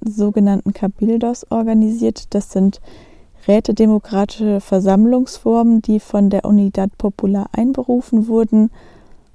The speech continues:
Die Unidad Popular, das ist ein Zusammenschluss von Bewegungen und Gruppierungen aus dem linken politischen Spektrum.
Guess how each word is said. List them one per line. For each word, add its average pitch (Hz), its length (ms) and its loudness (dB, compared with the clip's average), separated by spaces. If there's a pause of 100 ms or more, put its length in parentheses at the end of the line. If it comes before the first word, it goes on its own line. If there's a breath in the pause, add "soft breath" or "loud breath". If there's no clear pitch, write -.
(160)
Die 208 60 0
Unidad 208 580 0
Popular, 202 420 -2
das 208 180 -6
ist - 200 -8
ein 190 160 0
Zusammenschluss 190 600 -4
von 185 200 -2
Bewegungen 202 840 0
und 220 220 0
Gruppierungen 214 680 -2
aus 196 180 -4
dem 196 220 0
linken 202 280 -2
politischen 190 520 -4
Spektrum. - 800 -4